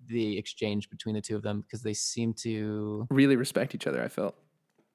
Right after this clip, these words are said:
Speaker 1: I think they respect each other and, like, they have, uh, similar perspectives on, on things, I guess, to a certain extent.
Speaker 2: Okay, and you also,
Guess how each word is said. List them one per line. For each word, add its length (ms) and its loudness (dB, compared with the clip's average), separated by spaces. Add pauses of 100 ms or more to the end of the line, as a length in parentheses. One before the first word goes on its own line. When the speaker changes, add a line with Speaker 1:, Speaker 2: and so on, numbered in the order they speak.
(220)
Speaker 1:
I 60 2
think 140 6
they 80 6
respect 380 2
each 120 0
other 320 6
and, 240 2
like, 200 0
they 100 2
have, 180 0
uh, 100 -2 (360)
similar 360 2 (600)
perspectives 920 -4
on, 180 0 (560)
on 240 0 (100)
things, 480 -6
I 80 -6
guess, 500 -10 (240)
to 120 -6
a 20 -8
certain 180 -8
extent. 400 -6
Speaker 2:
Okay, 220 6
and 100 6
you 80 8
also, 340 6